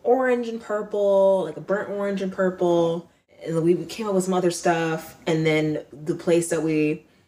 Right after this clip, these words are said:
were having our reception in, they have these really large, like, vaulted ceiling curtains, and they're blue. And so in order to cover that up, we would have had to drape all the walls.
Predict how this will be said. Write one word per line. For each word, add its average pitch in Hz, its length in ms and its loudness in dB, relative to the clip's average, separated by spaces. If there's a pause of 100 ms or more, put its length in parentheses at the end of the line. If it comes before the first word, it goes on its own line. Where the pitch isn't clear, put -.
were 175 140 -6
having 160 260 0
our 147 100 0
reception 180 580 -2
in, 156 280 -2
they 151 140 2
have 160 200 -2
these 156 180 -2
really 147 800 -2
large, 135 800 0
like, 139 300 0 (420)
vaulted 156 500 2
ceiling 127 580 -2 (140)
curtains, 139 540 0
and 135 120 2
they're 127 120 2
blue. 120 500 0 (400)
And 165 80 -8
so 160 220 0
in 156 60 0
order 147 180 0
to - 60 -14
cover 160 200 -2
that 135 140 0
up, 143 140 0
we 147 60 -4
would 147 140 2
have - 80 -4
had 143 220 -2
to 123 420 -4
drape 143 360 -4
all 127 200 4
the 131 80 -2
walls. - 460 -2